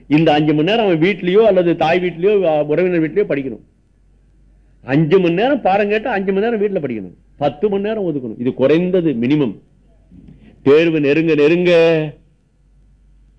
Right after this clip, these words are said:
ஐந்து ஏழு ஆகணும், ஏழு பனிரெண்டு ஆகணும்.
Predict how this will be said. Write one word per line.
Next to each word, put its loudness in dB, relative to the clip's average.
ஐந்து 0
ஏழு 2
ஆகணும், -4
ஏழு 2
பனிரெண்டு -4
ஆகணும். -12